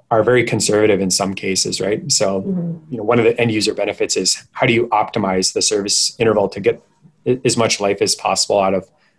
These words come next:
Speaker 1: you know, out of your consumable parts. So that's kind of a big value proposition. One of the other big things we see in off-highway applications is, um, people are, have a lot of, I would say, legacy maintenance processes, such as, like, blowing out air filters or cleaning air filters.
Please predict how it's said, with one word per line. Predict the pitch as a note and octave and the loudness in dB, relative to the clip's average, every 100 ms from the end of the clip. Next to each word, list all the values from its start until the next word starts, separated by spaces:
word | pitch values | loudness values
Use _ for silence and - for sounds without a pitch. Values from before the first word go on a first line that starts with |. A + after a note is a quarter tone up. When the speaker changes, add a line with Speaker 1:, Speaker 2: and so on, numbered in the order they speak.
| - | -4
Speaker 1:
you | A#2 | 0
know, | |
out | G#2 G#2+ | 2 4
of | |
your | G2+ F#2+ | 2 0
consumable | G2+ - A2 G#2 F#2 | -2 0 2 2 0
parts. | F#2 G2 F#2+ | 0 -2 0
So | - | 2
that's | A2+ A2 - _ _ | 2 2 -4 _ _
kind | A#2+ | 0
of | G#2+ | 2
a | |
big | G2 A2 | 2 2
value | G#2 G2+ G2+ | 4 2 2
proposition. | G#2 G2+ G2 G#2 G2+ G2 _ _ _ - | 0 -2 -2 -2 -4 -10 _ _ _ 0
One | C3+ | 4
of | D3 | 4
the | B2+ | 4
other | B2+ | 2
big | G#2+ A2 G#2+ | 2 0 0
things | A2 G2+ | -4 -2
we | G#2 | -2
see | F#2 - G#2 | -2 0 0
in | F#2+ | 0
off-highway | G2+ - G2 G2 | 0 0 0 0
applications | G2 F#2+ F#2+ G#2 F#2 G#2+ F#2+ | -2 -4 -6 -4 -4 -4 -4
is, | F#2+ F#2+ - _ _ _ | -2 -4 -6 _ _ _
um, | F#2 F#2+ | -2 -2
people | - C#3 C3+ | 0 2 4
are, | G#2+ - - _ _ - - | 4 0 -6 _ _ -20 -20
have | - A#2+ A2+ | -6 0 0
a | A2 | 2
lot | G#2+ B2 | 2 2
of, | G2+ - - | 0 -4 -8
I | G#2 | -4
would | G2+ | 0
say, | F#2+ F2+ _ _ _ _ _ | 0 0 _ _ _ _ _
legacy | G#2+ A2+ B2+ A#2+ B2 G2+ | -2 0 2 0 0 0
maintenance | G#2 A#2+ A2+ | -2 -2 -2
processes, | - A2 A2+ - B2 A#2 - | 0 2 2 0 -2 0 0
such | F#2+ | 0
as, | G2+ F#2 | 0 0
like, | - - | -4 -8
blowing | - G#2+ A2+ A2+ | -2 2 4 4
out | G#2+ G#2+ | 2 2
air | G#2+ | 0
filters | G#2 G#2+ A2 G2+ | 0 0 0 0
or | F#2+ | -2
cleaning | - - A2+ G#2 | -6 -4 -2 0
air | F#2+ | -2
filters. | F#2 G#2+ A#2+ B2 - | -2 -2 0 0 -4